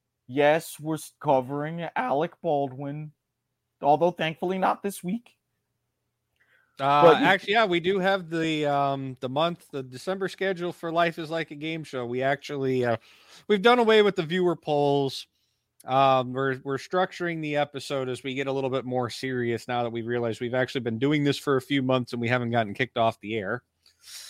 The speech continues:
Speaker 2: Um, so this coming, not this week, uh, this week's episode, we're doing Double Dare,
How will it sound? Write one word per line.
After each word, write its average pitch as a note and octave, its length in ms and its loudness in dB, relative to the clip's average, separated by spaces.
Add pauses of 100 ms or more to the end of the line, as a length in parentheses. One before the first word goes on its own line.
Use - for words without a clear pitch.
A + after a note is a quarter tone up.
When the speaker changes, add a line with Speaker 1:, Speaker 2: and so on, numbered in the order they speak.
(280)
Speaker 2:
Um, B2 800 8 (1500)
so C3 880 4 (180)
this F3+ 640 -2
coming, F3 1040 -2 (160)
not E3 340 0
this E3 300 -4
week, A#2+ 400 -8 (320)
uh, A#2+ 180 -6
this D#3 240 -6
week's F#3 240 -6
episode, D3 800 -4 (460)
we're C3+ 340 2
doing C3+ 560 0
Double B2+ 300 4
Dare, G2 380 -4